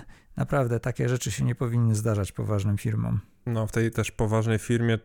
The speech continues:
Speaker 2: widać dużą walkę z Fediversem i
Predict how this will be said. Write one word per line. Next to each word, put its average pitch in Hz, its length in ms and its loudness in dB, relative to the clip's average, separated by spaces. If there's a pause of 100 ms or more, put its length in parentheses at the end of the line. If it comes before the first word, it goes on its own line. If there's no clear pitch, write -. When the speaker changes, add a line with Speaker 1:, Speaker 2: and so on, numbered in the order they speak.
(140)
Speaker 2:
widać 110 320 -2
dużą 110 360 2
walkę 104 380 2
z 101 580 2
Fediversem 104 840 0
i 104 360 0